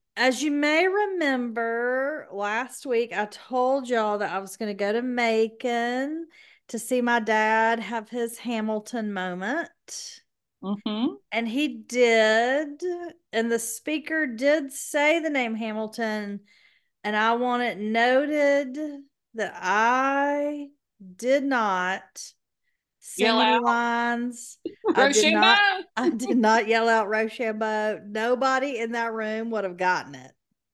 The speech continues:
Speaker 2: <laughs> I don't know. You may be surprised.
Speaker 1: I brought down the average age by, like, twenty years. <laughs>
Speaker 2: Still, Hamilton's pretty, you know,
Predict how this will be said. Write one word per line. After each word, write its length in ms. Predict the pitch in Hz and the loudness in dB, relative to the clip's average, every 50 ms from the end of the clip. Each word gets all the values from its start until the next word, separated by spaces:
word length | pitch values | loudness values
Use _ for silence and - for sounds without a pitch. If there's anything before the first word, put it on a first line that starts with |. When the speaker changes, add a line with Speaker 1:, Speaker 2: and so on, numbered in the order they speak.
| _ _ - - | _ _ -4 -4
Speaker 2:
<laughs> 460 | 494 - - _ _ _ _ - 359 | -4 -4 -6 _ _ _ _ -6 -6
I 80 | 349 - - _ - - - - - - - | -6 -6 -8 _ -20 -20 -20 -20 -16 -8 -2
don't 160 | 311 359 381 330 | 0 2 2 2
know. 60 | 269 | 4
You 180 | 247 240 277 | 4 4 4
may 140 | 311 320 285 | 2 2 2
be 100 | 247 254 | 2 0
surprised. 680 | 226 - - - - 175 170 156 165 185 - - - - _ _ _ _ _ _ _ _ - | -2 -2 -4 -2 -2 0 0 0 0 -4 -6 -12 -18 -20 _ _ _ _ _ _ _ _ 0
Speaker 1:
I 220 | 214 247 277 277 | 2 4 4 4
brought 320 | 285 285 285 277 269 262 | 4 4 4 4 4 2
down 240 | 254 269 269 262 254 | 2 2 2 2 2
the 60 | 254 233 | 2 0
average 600 | - 185 190 208 220 226 226 226 240 247 233 - | 0 0 0 2 2 2 2 2 0 0 -2 -4
age 520 | - - 202 208 208 208 202 196 196 - - | -8 -6 -4 -2 -2 -2 -2 -4 -6 -8 -8
by, 160 | 202 190 185 | -4 -4 -2
like, 540 | 185 185 180 175 170 175 170 160 147 - - _ _ _ _ _ _ _ _ _ _ _ _ _ _ _ _ _ _ _ _ _ _ _ _ _ _ _ _ _ _ _ _ _ _ _ _ _ _ _ _ | -2 -2 0 0 0 0 -2 -4 -8 -12 -20 _ _ _ _ _ _ _ _ _ _ _ _ _ _ _ _ _ _ _ _ _ _ _ _ _ _ _ _ _ _ _ _ _ _ _ _ _ _ _ _
twenty 380 | - - - 220 202 196 196 185 | -16 -10 -6 -6 -4 -4 -4 -6
years. 720 | 175 165 165 160 143 131 - - - - - - - - - | -6 -8 -6 -8 -8 -8 -10 -14 -18 -18 -18 -18 -14 -8 -4
<laughs> 60 | 262 247 262 415 453 - - - 440 - - - 415 - - _ - 381 - _ _ _ - 320 - _ _ 320 254 - _ _ - - - _ _ _ _ _ _ - - - _ _ _ _ _ | -4 -2 0 0 -2 -2 -2 -4 -8 -8 -8 -8 -10 -10 -8 _ -12 -12 -12 _ _ _ -14 -14 -14 _ _ -16 -16 -16 _ _ -20 -20 -20 _ _ _ _ _ _ -20 -20 -20 _ _ _ _ _
Speaker 2:
Still, 300 | - - - 359 339 311 | -18 -12 -8 -6 -4 -4
Hamilton's 540 | 302 294 330 381 403 392 - 381 359 359 - | -2 -2 -4 -4 -6 -8 -8 -8 -8 -8 -8
pretty, 400 | - - 294 294 311 294 269 - - | -8 -8 -6 -6 -4 -6 -6 -4 -2
you 140 | 233 254 | 0 0
know, 240 | 240 180 160 165 185 | 0 0 -2 -4 -4